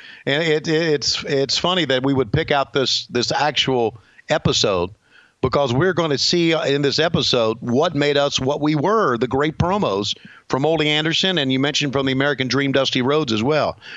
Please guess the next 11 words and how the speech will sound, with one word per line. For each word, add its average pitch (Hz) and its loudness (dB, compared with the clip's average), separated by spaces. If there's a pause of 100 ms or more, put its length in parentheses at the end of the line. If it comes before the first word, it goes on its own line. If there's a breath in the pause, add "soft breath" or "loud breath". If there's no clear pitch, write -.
(120)
Ole 208 2
said, 160 2
"It's 135 -4
not 160 0
gonna 165 -2
be 151 0
over 147 0
till 131 -2
one 139 0
of 131 0
us 127 -2